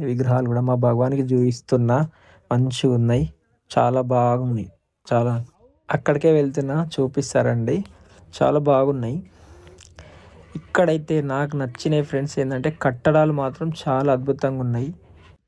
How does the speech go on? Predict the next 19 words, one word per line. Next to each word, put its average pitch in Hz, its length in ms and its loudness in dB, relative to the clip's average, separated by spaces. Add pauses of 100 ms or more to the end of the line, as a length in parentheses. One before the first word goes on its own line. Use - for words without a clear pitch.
(600)
అయితే 143 320 2
చుట్టుపక్కల 143 800 -2 (420)
అందరు 147 420 2
విద్యార్థులు 143 520 2
కూర్చున్నట్టు, 131 680 -4
టీచర్స్ 139 440 0
చదువు 127 240 -2
చెప్పినట్టు 123 540 -2 (140)
ఉంది 139 220 0
చూడు, 131 220 0
కనిపిస్తున్నాయి, 123 760 -2 (580)
ఎంత 127 300 0
బాగున్నాయి 131 480 2
చూడండి. 117 380 -2 (160)
మా 127 120 2
భగవానికి 127 540 2
అయితే 139 200 0
లోపలికి 131 600 -2 (280)
ఎక్కించినాం. 131 560 -2